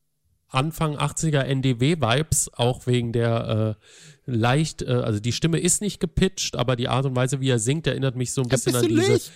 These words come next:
Speaker 1: Ideal und,
Speaker 2: Mhm.
Speaker 1: äh, ne, diese, äh,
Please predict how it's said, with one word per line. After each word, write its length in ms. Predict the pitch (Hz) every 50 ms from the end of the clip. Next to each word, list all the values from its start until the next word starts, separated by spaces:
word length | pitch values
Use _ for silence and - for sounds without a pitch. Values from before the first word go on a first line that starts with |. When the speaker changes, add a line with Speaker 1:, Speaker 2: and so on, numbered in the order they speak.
| - 139 - _ _
Speaker 1:
Ideal 880 | - 160 139 - 131 120 120 117 123 131 139 147 151 156 156 156 - -
und, 540 | - 120 117 120 117 113 120 117 113 113 107
Speaker 2:
Mhm. 60 | 107 110 110 110 110 110 104 101 95 95 95 _ _ _ _ _ _ _ _ _ _ _ _ _ - - _
Speaker 1:
äh, 40 | -
ne, 140 | 127 127 131
diese, 840 | 120 127 117 120 120 117 113 113 113 - 107 113 113 110 110 110 107
äh, 40 | -